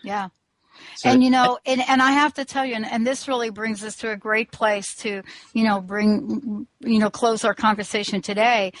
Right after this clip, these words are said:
Speaker 1: What you talked about earlier of, of living in the question and asking questions, that is the place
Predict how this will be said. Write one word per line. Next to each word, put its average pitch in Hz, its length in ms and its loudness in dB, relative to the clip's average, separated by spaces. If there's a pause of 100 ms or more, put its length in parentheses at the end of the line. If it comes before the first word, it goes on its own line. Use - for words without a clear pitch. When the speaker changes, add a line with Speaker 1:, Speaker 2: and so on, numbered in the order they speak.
(400)
Speaker 1:
What 254 260 0
you 320 200 -2
talked 320 380 -4
about 233 360 2
earlier 208 760 -6 (100)
of, 208 320 0 (120)
of 196 180 0
living 240 380 4
in 233 100 4
the 214 80 0
question 185 720 -6 (340)
and 214 160 2
asking 220 640 0
questions, - 800 -10 (520)
that 262 400 2
is 269 220 -6
the 220 120 -14
place - 840 -10